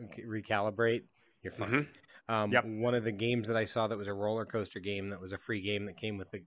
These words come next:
Speaker 1: the Oculus, uh, had a little target on there and said, "If you start to feel nauseous, stare at this."
Speaker 2: Uh-huh.
Speaker 1: And in the
Speaker 2: Uh-huh.
Speaker 1: game. And I just thought, "That's, that's smart. That makes sense." But I, I think this is an exciting time, not only for V R, but for,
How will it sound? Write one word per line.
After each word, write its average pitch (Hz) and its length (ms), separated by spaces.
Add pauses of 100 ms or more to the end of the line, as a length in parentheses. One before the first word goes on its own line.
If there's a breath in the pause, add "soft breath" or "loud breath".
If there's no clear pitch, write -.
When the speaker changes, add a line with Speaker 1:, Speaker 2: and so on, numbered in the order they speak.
Speaker 1:
the 101 160
Oculus, 98 540 (400 loud breath)
uh, 104 160
had 113 240
a - 20
little 101 200
target 110 420
on 92 160
there 90 100
and 87 100
said, 104 140
"If 98 100
you 98 80
start 117 220
to - 60
feel 110 160
nauseous, 104 440
stare 95 280
at 82 120
this." 78 400 (480 soft breath)
Speaker 2:
Uh-huh. 104 160
Speaker 1:
And 117 240 (380)
in 175 180
the 143 60
Speaker 2:
Uh-huh. 123 60
Speaker 1:
game. 101 420
And 127 140
I 123 100
just 113 180
thought, 117 160
"That's, - 440
that's 170 200
smart. 113 440
That 117 120
makes 117 240
sense." 98 260
But 117 240 (360 loud breath)
I, 143 260
I 156 40
think - 360 (200)
this 135 320
is 110 120
an 117 60
exciting 143 340
time, 127 240
not 120 160
only 123 200
for 107 180
V 107 160
R, 104 200
but 98 200
for, 98 300